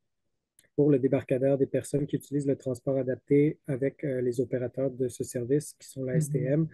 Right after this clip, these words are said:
Speaker 1: euh, parce qu'on sait que c'est un enjeu pas évident, là,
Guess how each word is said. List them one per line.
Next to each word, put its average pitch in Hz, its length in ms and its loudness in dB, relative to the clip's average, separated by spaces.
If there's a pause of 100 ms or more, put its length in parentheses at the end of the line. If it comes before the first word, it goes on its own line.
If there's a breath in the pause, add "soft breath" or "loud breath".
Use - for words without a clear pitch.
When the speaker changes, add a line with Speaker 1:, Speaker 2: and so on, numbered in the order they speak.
(480 loud breath)
Speaker 1:
euh, 127 200 -2 (800)
parce 127 140 -6
qu'on 123 80 -4
sait 123 140 -8
que - 60 -18
c'est 139 120 -2
un 123 140 -2
enjeu 123 420 -2 (100)
pas 135 120 2
évident, 127 440 -2
là, 127 480 -6